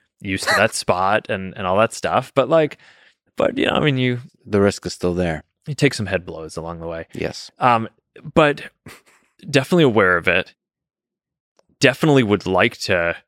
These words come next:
Speaker 1: stay safe. I have a lot of stuff that I wanna build and wanna
Speaker 2: Does it freak you out that it's finite, though?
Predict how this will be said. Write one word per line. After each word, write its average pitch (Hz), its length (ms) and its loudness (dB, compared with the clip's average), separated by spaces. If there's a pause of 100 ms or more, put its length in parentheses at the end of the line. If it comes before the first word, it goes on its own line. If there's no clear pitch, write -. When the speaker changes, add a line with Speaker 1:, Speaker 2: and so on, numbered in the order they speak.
(320)
Speaker 1:
stay - 280 -2
safe. 85 640 -4
I 95 60 2
have 92 120 0
a 95 40 -2
lot 98 280 2
of 101 100 -12
stuff - 320 -2
that 92 100 0
I 85 280 -4 (1300)
wanna 92 180 -4
build 98 460 4
and 87 160 -6
wanna 87 360 -4 (120)
Speaker 2:
Does 120 160 0
it 123 80 0
freak 127 260 0
you 117 140 6
out 120 200 4
that 110 100 2
it's 104 140 0
finite, 104 500 2
though? 104 240 -2